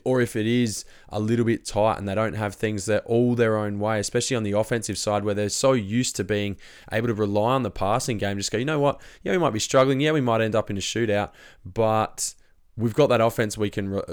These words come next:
you know, fall back on." What happens if they're in a seventeen, seventeen all game late in the third quarter, start of the fourth quarter? What happens then? And do they have the stones to be able to stay with it? Because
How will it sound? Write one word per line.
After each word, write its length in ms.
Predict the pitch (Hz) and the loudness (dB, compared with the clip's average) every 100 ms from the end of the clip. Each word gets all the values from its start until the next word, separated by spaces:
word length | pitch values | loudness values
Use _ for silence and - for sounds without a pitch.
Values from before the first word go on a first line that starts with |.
| 78 | -10
you 120 | 120 | -6
know, 100 | 104 | -4
fall 320 | 92 - 117 95 | -6 0 2 2
back 320 | 101 127 117 | 0 -2 -2
on." 140 | 101 | 0
What 220 | 120 160 | 2 2
happens 460 | - 139 151 120 104 | 2 0 2 -2 -2
if 140 | 113 | -4
they're 160 | - 110 | 0 0
in 80 | 107 | 0
a 60 | |
seventeen, 720 | 101 113 107 101 101 101 101 - - | -2 -2 -2 -2 -2 -2 -4 -6 -8
seventeen 500 | - 113 110 104 104 | -2 -2 0 -2 -2
all 140 | 101 | -4
game 500 | 90 104 110 104 101 98 - - - - | -2 -2 0 -2 -4 -8 -16 -20 -20 -12
late 220 | 104 110 104 | 0 2 2
in 80 | |
the 60 | 104 | -2
third 280 | - 104 98 | -2 -2 0
quarter, 280 | - 107 98 | 0 0 0
start 260 | - 107 | 0 0
of 60 | 98 | 0
the 60 | |
fourth 280 | - 101 95 | -2 -4 -4
quarter? 240 | - 117 95 | -2 -2 0
What 300 | 98 127 104 | 2 0 2
happens 460 | 110 - 95 87 | -2 -2 -6 -6
then? 280 | 104 110 98 - - | -2 -2 -4 -10 -12
And 180 | - 98 | -10 -4
do 160 | 120 127 | 0 2
they 140 | 123 | 2
have 260 | 113 107 98 | 0 -2 -4
the 80 | |
stones 640 | 98 - - 117 143 117 - | -4 -4 0 2 2 0 -2
to 100 | 107 | -2
be 120 | 107 | 0
able 80 | 101 | 0
to 80 | 98 | 0
stay 260 | - 101 | -2 0
with 160 | 110 127 | 2 2
it? 80 | 92 | 0
Because 240 | - 117 | 0 -2